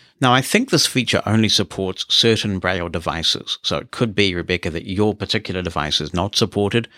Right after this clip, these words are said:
but it would be worth going to the Hartgen Consultancy website to check that out, because that does really lower the learning curve to using jaws effectively in word processors like Microsoft Word.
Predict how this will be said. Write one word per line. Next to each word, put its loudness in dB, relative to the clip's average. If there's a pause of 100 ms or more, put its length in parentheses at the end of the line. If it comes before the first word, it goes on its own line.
(260)
but 0
it -8
would -4
be -2
worth 2
going 0
to -2
the -2
Hartgen -2
Consultancy 0
website 0
to -4
check -2
that -2
out, -4
because 0
that 0 (160)
does 2
really -2
lower 0
the -2
learning 0
curve -4
to -2
using -2
jaws -2
effectively -2 (340)
in 0
word 2
processors 0
like -4
Microsoft -6
Word. -6